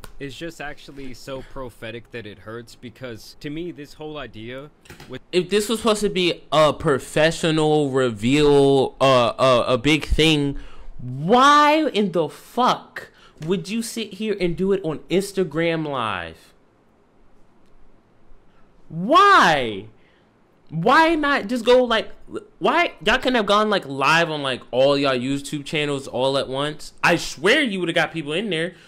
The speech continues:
Speaker 2: They could have all went live on YouTube and Twitch and TikTok.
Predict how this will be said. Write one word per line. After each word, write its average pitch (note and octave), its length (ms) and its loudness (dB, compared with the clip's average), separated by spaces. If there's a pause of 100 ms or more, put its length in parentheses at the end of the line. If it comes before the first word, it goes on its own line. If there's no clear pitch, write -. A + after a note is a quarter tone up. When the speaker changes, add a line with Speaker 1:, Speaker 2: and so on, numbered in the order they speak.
(320)
Speaker 2:
They G#3 160 2
could A3 160 -2
have D#3+ 180 -2
all G#3 320 4
went G3 220 0
live E3 320 2
on C3+ 160 -4
YouTube F#3+ 600 -6 (120)
and G#3 320 -2
Twitch G3+ 380 -6
and G3+ 280 -4
TikTok. D3+ 680 -8